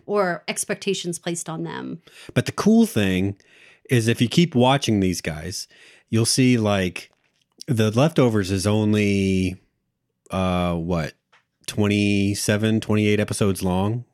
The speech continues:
Speaker 2: right?
Speaker 1: Yeah.
Speaker 2: And he accomplished all,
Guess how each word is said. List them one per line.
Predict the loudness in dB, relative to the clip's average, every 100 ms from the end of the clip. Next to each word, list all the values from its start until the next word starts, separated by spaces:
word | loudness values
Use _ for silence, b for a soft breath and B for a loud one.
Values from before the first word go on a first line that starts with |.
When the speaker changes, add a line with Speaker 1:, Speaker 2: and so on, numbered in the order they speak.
| -8
Speaker 2:
right? | -4 -2 -4 _ B B
Speaker 1:
Yeah. | -12 -12 B B B -2
Speaker 2:
And | 0 0 2
he | 0
accomplished | 2 0 2 2 0 0 -4 -6 -10 b b b b b _ _ _ _ -2
all, | 0 2 -2